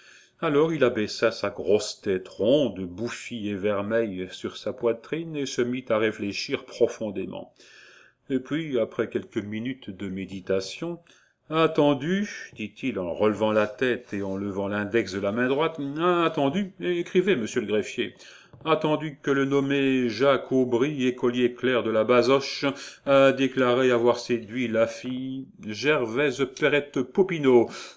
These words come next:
par de belles promesses et par de faux semblants d'amour,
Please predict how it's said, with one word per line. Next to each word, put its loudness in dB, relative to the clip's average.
par 0
de 4
belles 2
promesses 2
et -4
par -2
de -4
faux -6
semblants -6
d'amour, 2